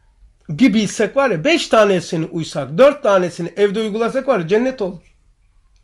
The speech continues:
Sonra yirmi birinci lema, bir de böyle bakın, psikoloji terapidir vallahi. Ben oradan bir paragraf alıyorum, bir cenazede, bir düğünde,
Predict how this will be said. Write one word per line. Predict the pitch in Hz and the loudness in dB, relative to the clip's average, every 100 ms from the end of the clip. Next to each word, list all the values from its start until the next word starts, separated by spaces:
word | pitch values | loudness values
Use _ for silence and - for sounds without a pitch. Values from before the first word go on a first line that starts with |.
| _ _ _ _ | _ _ _ _
Sonra | 285 330 294 226 - _ _ _ - | 4 6 6 2 -4 _ _ _ -14
yirmi | 170 214 311 311 | -4 2 2 2
birinci | 294 262 247 | 2 0 2
lema, | 220 247 247 | 0 0 -2
bir | 302 | -2
de | 330 | 2
böyle | 294 285 | 4 4
bakın, | 226 - 151 | 2 0 -8
psikoloji | - 240 - 254 247 240 294 294 | -4 -6 -4 -4 -2 0 -2 -2
terapidir | 240 247 240 262 240 | 0 0 0 -2 0
vallahi. | 202 165 143 127 117 123 - - _ _ _ _ _ _ _ | 2 0 0 -6 -8 -16 -20 -20 _ _ _ _ _ _ _
Ben | 220 262 | 4 6
oradan | 262 262 269 | 8 6 2
bir | 285 | 2
paragraf | 240 233 208 208 208 | 2 2 2 0 2
alıyorum, | 196 247 254 | 0 0 0
bir | 196 | 0
cenazede, | 226 214 180 156 151 214 | 2 4 2 0 -2 -2
bir | 214 180 | -2 -4
düğünde, | 185 147 123 175 262 | -2 -2 -2 -4 -4